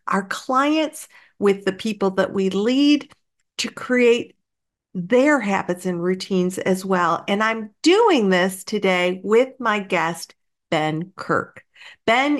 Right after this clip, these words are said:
is a highly sought after productivity and high performance expert known for his direct approach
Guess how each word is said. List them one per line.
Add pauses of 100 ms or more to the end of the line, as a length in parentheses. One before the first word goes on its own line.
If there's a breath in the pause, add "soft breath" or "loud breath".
is
a
highly
sought
after
productivity
and
high
performance
expert (400 loud breath)
known
for
his
direct
approach